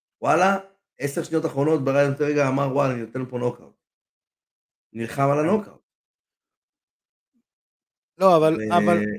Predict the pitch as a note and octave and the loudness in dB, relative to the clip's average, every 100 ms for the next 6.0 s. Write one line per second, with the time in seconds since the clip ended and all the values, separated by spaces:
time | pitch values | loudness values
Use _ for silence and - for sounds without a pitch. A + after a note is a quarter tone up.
0 | G#2+ G#2+ A#2+ C#3+ C#3 C#3+ C#3+ D#3+ C#3 F3+ | -12 -6 -2 0 0 0 2 2 0 2
1 | G3+ E3+ D#3 A#2+ G#2+ A#2 B2 B2 D3 E3 | 4 2 -4 -10 -4 -2 -2 -4 -6 -4
2 | G3+ C3 A#2+ B2 B2+ B2+ C#3 D#3+ B2 G#2+ | -4 -4 -8 -6 -4 -2 -4 -6 -8 -12
3 | G2+ G2 G2 A2 A2+ A#2 C3 B2+ B2 A#2+ | -10 -14 -12 -8 -8 -6 -8 -10 -14 -14
4 | A#2+ A#2 A#2 A2 A#2 A#2 - _ _ _ | -14 -14 -16 -14 -14 -14 -20 _ _ _
5 | _ _ _ _ _ _ _ _ D#3 F3+ | _ _ _ _ _ _ _ _ 0 0